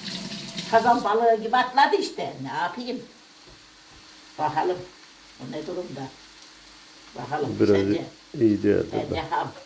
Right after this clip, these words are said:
Speaker 1: Bıçaktan belli. Ama hiç kesmeyecek. Yerim iyi gelecek de olsa.
Speaker 2: E, hiç iyi.
Speaker 1: İyi. Dur bakalım, Melik.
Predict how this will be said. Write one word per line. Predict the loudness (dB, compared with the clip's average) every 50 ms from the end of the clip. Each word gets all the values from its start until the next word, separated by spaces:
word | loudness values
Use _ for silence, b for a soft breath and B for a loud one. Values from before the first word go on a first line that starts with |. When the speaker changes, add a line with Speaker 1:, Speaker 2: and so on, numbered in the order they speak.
| -20 -20 -20 -20 -20 -20 -20 -20 -20 -20 -20 -20 -20 -20 -20 -20 -20 -18
Speaker 1:
Bıçaktan | -16 -8 -4 -4 -4 -4 -4 -6 -8 -8 -10
belli. | -12 -12 -12 -14 -16 -18 -18 -16 -8 -2 -2 -2
Ama | 0 0 -2 -4 -4 -4 -6 -6 -8 -8 -10 -14 -12 -8
hiç | -6 -6 -6 -8 -12 -18 -20 -20 -20 -20 -20 -20 -20 -20 -14 -6
kesmeyecek. | -6 -6 -6 -4 -6 -8 -10 -8 -8 -8 -6 -4 -4 -4 -4 -6 -10 -12 -12 -14 -16 -18 -20 -20 -20 -20 -20 -20 -20 -20 -20 -20 -20 -20 -20 -20 -20 -20 -20 -20 -20 -20 -20 -20 -12 -6
Yerim | -4 -4 -2 -2 -2
iyi | -2 -2
gelecek | -2 -2 -2 -4 -4 -6 -10 -12 -14 -16 -14 -12
de | -12
olsa. | -12 -14 -16 -18 -20 -20 -20 -20 -20 -20 -20 -20 -20 -20 -6 0 4
Speaker 2:
E, | 4 6 4
hiç | 4 2 0
iyi. | 0 2
Speaker 1:
İyi. | 4 4 4 2 -2 -8 -18 -20 -20 -20 -18 -16 -16 -16 -16 -16 -20 -20 -20 -20 -20 -20 -20 -20 -20 -20 -20 -20 -20 -20 -20 -20 -20 -20 -20 -20 -20 -20 -20 -20 -20 -20 -20 -20 -20 -20 -20 -20 -20 -20 -12 -10
Dur | -10
bakalım, | -10 -10 -10 -12 -14 -14 -14 -14 -12 -6 -4
Melik. | -4 -4 -4